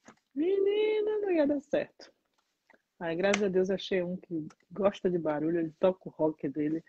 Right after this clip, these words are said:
Eu vou também no rock, daqui a pouco é no samba. E aí a festa continua. <laughs> Eu sou foguetinha também, que nem meu filho, foguetinho.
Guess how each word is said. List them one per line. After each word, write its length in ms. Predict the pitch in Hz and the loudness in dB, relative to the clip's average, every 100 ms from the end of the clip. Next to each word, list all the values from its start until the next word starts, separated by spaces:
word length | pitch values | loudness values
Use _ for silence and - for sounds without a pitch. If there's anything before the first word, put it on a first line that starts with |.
| - - _ _ - | -20 -20 _ _ 2
Eu 240 | 190 185 | 4 4
vou 320 | 151 147 196 | 0 0 0
também 300 | 202 170 175 | 0 -4 -4
no 100 | 175 | -4
rock, 380 | 139 139 160 160 | -4 -4 -2 -2
daqui 180 | 156 165 | -4 -6
a 60 | |
pouco 240 | 170 196 190 | -6 -4 -2
é 40 | |
no 140 | 185 160 | -4 -8
samba. 600 | - 170 170 165 165 180 _ _ _ _ _ | -10 -8 -4 -4 -4 -6 _ _ _ _ _
E 100 | 202 185 | -4 -2
aí 140 | 165 | 0
a 100 | 170 | -2
festa 340 | - 165 - | -4 -6 -4
continua. 540 | 180 202 - 214 160 - _ _ _ _ _ _ _ _ - _ _ - - _ _ _ _ _ _ _ _ _ _ - - | -6 -6 -4 -2 -2 -6 _ _ _ _ _ _ _ _ -20 _ _ -20 -20 _ _ _ _ _ _ _ _ _ _ -16 -2
<laughs> 540 | 196 - 226 208 - | 4 10 10 8 2
Eu 240 | - 240 240 | 6 6 6
sou 320 | - 240 226 _ | 0 -4 -4 _
foguetinha 960 | 226 240 196 226 226 - - 240 220 208 | 2 2 0 -2 -2 -6 -6 -4 -4 -4
também, 440 | 214 202 185 170 | -6 -6 -8 -10
que 80 | 185 | -12
nem 120 | 190 | -10
meu 180 | 214 208 | -8 -6
filho, 300 | - 160 156 | -2 -2 -2
foguetinho. 640 | 175 180 180 - 175 156 | -4 -2 -4 -4 -10 -10